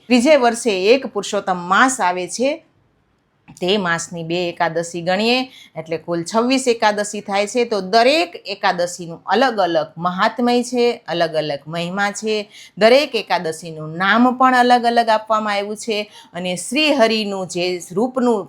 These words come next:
ભગવાન શ્રીહરિના સ્વરૂપનું જે પૂજન છે, દરેક એકાદશીએ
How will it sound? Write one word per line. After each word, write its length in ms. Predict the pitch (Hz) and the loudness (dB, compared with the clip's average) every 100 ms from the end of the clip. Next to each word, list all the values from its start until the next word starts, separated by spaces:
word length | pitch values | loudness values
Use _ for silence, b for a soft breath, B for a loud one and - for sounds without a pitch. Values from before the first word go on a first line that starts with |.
| _ | _
ભગવાન 560 | 170 180 190 202 240 262 | -6 0 2 2 2 0
શ્રીહરિના 580 | 262 208 190 175 170 160 | -2 -6 -6 -6 -8 -8
સ્વરૂપનું 680 | - 202 208 247 254 233 185 | -2 2 2 0 -2 -2 -2
જે 120 | 180 | -6
પૂજન 500 | - 196 190 240 247 | -6 -6 -2 0 0
છે, 280 | 247 175 B B B 175 | -2 -6 B B B 2
દરેક 480 | 220 277 330 - | 6 6 4 -4
એકાદશીએ 760 | 185 185 180 170 165 - 170 | -12 -6 -4 -4 -6 -8 -10